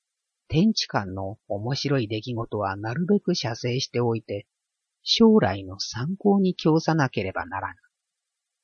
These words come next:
気の毒だの、かわいそうだのという市場は、学問に忠実なる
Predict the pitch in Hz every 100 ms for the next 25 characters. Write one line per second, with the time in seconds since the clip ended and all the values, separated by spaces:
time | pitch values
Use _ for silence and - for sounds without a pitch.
0 | _ _ _ _ _ - 117 117 104 104
1 | - 98 95 98 - _ - 113 113 127
2 | 120 135 131 110 107 113 107 110 113 117
3 | - 110 117 120 113 107 - _ _ _
4 | _ 135 120 127 220 208 135 95 95 -
5 | - 117 117 - 120 117 107 101